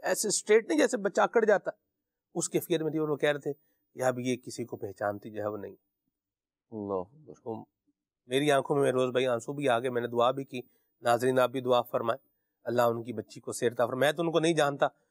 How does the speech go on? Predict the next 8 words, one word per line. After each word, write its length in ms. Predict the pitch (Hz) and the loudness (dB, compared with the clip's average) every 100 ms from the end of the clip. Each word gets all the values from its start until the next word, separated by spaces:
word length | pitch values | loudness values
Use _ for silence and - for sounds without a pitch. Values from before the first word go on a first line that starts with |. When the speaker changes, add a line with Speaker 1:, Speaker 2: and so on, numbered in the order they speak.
| _ - | _ -8
Speaker 1:
<clears throat> 380 | - 220 226 190 | 0 4 4 4
वो 160 | 151 135 | 2 2
कौन 320 | 147 151 143 | 4 4 2
थे, 320 | 143 - _ _ _ _ _ _ _ _ _ _ _ _ | -2 -4 _ _ _ _ _ _ _ _ _ _ _ _
बहरहाल 200 | 139 139 | 2 2
जो 200 | 123 139 | 4 2
भी 140 | 147 | 2
हैं 100 | 175 | -2